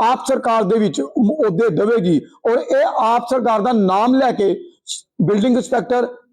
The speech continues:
ਏ ਟੀ ਪੀ, ਐਮ ਟੀ ਸਾਹਿਬ ਨੂੰ ਧਮਕਾਉਂਦੇ ਨੇ ਕਿ ਮੈਂ ਮੌਜੂਦਾ ਆਪ ਸਰਕਾਰ ਦਾ ਨੁਮਾਇੰਦਾ ਵਾਂ, ਮੈਂ ਤੁਹਾਡੀ ਬਦਲੀ ਇਹੋ ਜਿਹੀ ਜਗ੍ਹਾ ਕਰਾਵਾਂਗਾ ਕਿ ਤੁਸੀਂ ਆਪਣੇ ਮਕ-, ਆਪਣੇ ਰਿਹਾਇਸ਼ ਦੇਖਣ ਨੂੰ ਤਰਸ ਜਾਓਗੇ। ਤੇ ਮੈਂ ਸਮਝਦਾ ਕਿ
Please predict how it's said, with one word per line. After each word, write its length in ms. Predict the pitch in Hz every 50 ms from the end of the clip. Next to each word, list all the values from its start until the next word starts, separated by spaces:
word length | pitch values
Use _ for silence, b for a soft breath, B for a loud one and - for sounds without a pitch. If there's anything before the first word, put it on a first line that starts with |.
| _ -
ਏ 80 | 226 220
ਟੀ 200 | 220 247 247 247
ਪੀ, 220 | 247 - 247 254 226 - - - - - - 247
ਐਮ 180 | 254 262 240 -
ਟੀ 120 | 277 262
ਸਾਹਿਬ 200 | 220 180 240 240
ਨੂੰ 100 | 240 247
ਧਮਕਾਉਂਦੇ 560 | - 277 240 240 - - 254 220 190 175 226 240
ਨੇ 220 | 233 214 165 135 113 B B B -
ਕਿ 60 | -
ਮੈਂ 240 | 226 220 214 226 233
ਮੌਜੂਦਾ 440 | 233 226 226 160 180 185 165 156 147 - - 180 196
ਆਪ 120 | 202 208 -
ਸਰਕਾਰ 260 | - 233 196 214 214
ਦਾ 120 | 180 208
ਨੁਮਾਇੰਦਾ 460 | 233 214 214 185 180 180 185 190 240 233
ਵਾਂ, 140 | 240 247 240
ਮੈਂ 220 | 220 202 202 220 233
ਤੁਹਾਡੀ 280 | 220 254 233 190 214 175 143
ਬਦਲੀ 320 | 139 180 156 202 214 247 247
ਇਹੋ 200 | 208 180 175 214
ਜਿਹੀ 120 | 226 202
ਜਗ੍ਹਾ 220 | 190 196 220 226
ਕਰਾਵਾਂਗਾ 540 | 233 226 185 180 202 220 240 240 233 233 214 B B B B B
ਕਿ 80 | - 233
ਤੁਸੀਂ 200 | 190 - 254 269
ਆਪਣੇ 280 | - 220 - 220 214 233
ਮਕ-, 280 | 214 247 220 175 - 208
ਆਪਣੇ 320 | 208 - - 202 220 233 247 - - - _ -
ਰਿਹਾਇਸ਼ 400 | - 185 220 240 208 202 165 208
ਦੇਖਣ 240 | 226 202 247 - 196
ਨੂੰ 100 | 220 226
ਤਰਸ 240 | - - 254 202 196
ਜਾਓਗੇ। 440 | 208 220 214 185 165 - 147 131 117 b b b b b b -
ਤੇ 60 | 247
ਮੈਂ 200 | 233 233 247 254 247
ਸਮਝਦਾ 360 | 240 240 240 240 240 254 247
ਕਿ 260 | 196 240 269 320